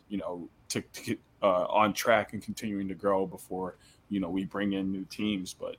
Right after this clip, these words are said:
you know, expansion's not off the table. They, they are expanding, expecting to continue to expand. And he said his main thing about growing the game from what he knows and bringing over from nascar is just being able to wear different hats.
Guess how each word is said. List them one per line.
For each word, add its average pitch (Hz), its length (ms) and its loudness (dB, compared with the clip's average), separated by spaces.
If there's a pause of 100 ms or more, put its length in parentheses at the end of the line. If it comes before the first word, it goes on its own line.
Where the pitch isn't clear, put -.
you - 100 -8
know, - 140 -10
expansion's 95 560 -4
not 92 140 0
off 95 260 -2
the - 80 -18
table. 92 360 -10
They, 87 160 -16 (240)
they 92 60 -4
are 90 240 -2
expanding, 95 540 -8 (140)
expecting 98 480 -4
to 87 60 -10
continue 101 380 -4
to 104 80 -2
expand. 101 640 0 (520)
And 101 220 0
he 127 300 0
said 120 240 4
his 113 340 0 (180)
main 107 360 6
thing 113 260 2
about 90 360 -4 (840)
growing 110 400 8
the 113 80 4
game 98 460 -2 (920)
from 104 200 2
what 104 160 4
he 110 140 2
knows 101 360 2
and 104 120 0
bringing 98 280 0
over 98 280 -2
from 92 240 -8
nascar 117 600 -2
is 95 120 -6
just - 320 -6 (420)
being 113 300 4
able 101 320 0
to 98 80 -2
wear 90 260 -4
different - 380 -12
hats. - 460 -16